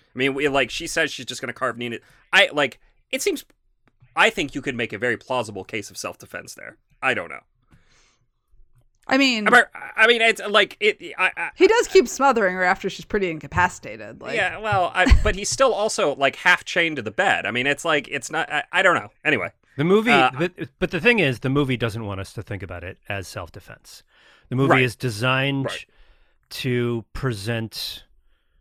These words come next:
Speaker 3: that as yet another form of, of violence that is inflicted by men on women, um, when women are essentially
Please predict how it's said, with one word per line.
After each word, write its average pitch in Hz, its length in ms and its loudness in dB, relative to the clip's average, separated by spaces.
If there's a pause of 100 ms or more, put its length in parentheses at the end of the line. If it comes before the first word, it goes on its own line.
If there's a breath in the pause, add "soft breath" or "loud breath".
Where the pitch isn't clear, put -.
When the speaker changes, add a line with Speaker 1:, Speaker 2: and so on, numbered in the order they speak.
(440)
Speaker 3:
that 113 440 -2
as 107 640 -6 (880)
yet 120 440 0
another 113 880 -2 (640)
form 135 640 -2
of, 127 380 -2 (160)
of 131 180 -2
violence 110 600 -2
that 113 220 -4
is 110 200 -2
inflicted 110 600 -8
by 107 160 -2
men 110 260 -4
on 131 220 -2
women, 101 460 -4 (440 soft breath)
um, 101 340 -6 (440)
when 113 540 -2
women 117 320 0
are 107 380 -2 (100)
essentially 107 880 -6